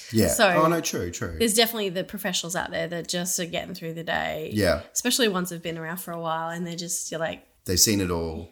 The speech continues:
Speaker 1: They
Speaker 2: "Just
Speaker 1: know
Speaker 2: give
Speaker 1: what
Speaker 2: me
Speaker 1: you're
Speaker 2: my
Speaker 1: after.
Speaker 2: quota. I'm bulk billed, so just, just smash 'em out."
Speaker 1: In and out, yeah.
Speaker 2: But yeah, I, I think that's a good point. Like, and there is definitely,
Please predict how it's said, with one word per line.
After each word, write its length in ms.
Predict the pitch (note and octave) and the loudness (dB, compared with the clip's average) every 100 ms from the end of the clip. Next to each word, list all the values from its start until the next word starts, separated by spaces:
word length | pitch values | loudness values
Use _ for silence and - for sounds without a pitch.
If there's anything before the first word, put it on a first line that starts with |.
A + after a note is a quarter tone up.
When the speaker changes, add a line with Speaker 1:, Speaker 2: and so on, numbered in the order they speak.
| _ | _
Speaker 1:
They 80 | G2 | 4
Speaker 2:
"Just 140 | - | 4
Speaker 1:
know 40 | - | 6
Speaker 2:
give 80 | G#3 | 4
Speaker 1:
what 40 | |
Speaker 2:
me 60 | G3+ | 4
Speaker 1:
you're 40 | |
Speaker 2:
my 60 | G3 | 2
Speaker 1:
after. 160 | F#3 G3 | 0 -2
Speaker 2:
quota. 460 | F3 F3 E3+ E3+ - | -2 -2 -2 -2 -2
I'm 160 | F3+ | -2
bulk 260 | F3+ F#3 F3+ | 0 -2 -2
billed, 320 | E3+ E3+ E3+ | -4 -4 -4
so 480 | - E3 E3 F3 E3 | -2 0 0 -2 -6
just, 400 | F3 F3 G#3 - | -8 -8 -10 -12
just 240 | B3 - - | -2 2 4
smash 300 | F#3 F3+ F3 | 4 4 0
'em 80 | |
out." 120 | E3+ A#2 | 0 4
Speaker 1:
In 100 | G#2 | 4
and 120 | F2+ | 4
out, 240 | E2 D#2 | 0 0
yeah. 260 | F#2+ E2+ C2+ - _ _ | 2 2 2 -4 _ _
Speaker 2:
But 100 | B3+ | 6
yeah, 160 | A3 - | 6 4
I, 120 | - A#3 - | 2 2 2
I 80 | C4 | 2
think 180 | B3+ | 2
that's 180 | A#3 A3 | 2 -2
a 60 | G3 | -2
good 160 | F#3+ | -4
point. 320 | F#3 - - - | -4 -10 -10 -8
Like, 320 | F#3 - - _ | -4 -4 -4 _
and 220 | A3+ G#3+ | 2 4
there 160 | G#3+ A3 | 4 4
is 360 | B3 A#3 - - | 4 4 2 -2
definitely, 880 | G#3 B3+ B3+ B3 - G#3 G3 - | 2 4 4 0 2 2 0 -6